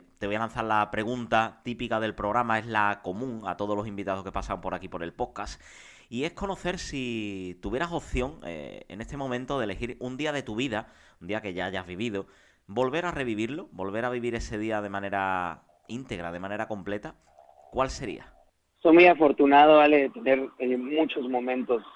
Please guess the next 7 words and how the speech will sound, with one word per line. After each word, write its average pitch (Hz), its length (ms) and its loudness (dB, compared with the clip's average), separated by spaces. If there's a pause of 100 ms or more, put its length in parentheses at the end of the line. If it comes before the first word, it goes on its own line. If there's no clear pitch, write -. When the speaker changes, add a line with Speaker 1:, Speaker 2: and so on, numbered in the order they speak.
(140)
Speaker 2:
increíbles. 110 680 2 (160)
Decirte 131 580 6
uno 131 320 6
solo 135 480 8 (640)
sería 139 680 8
dejar 143 380 6
afuera, 147 560 8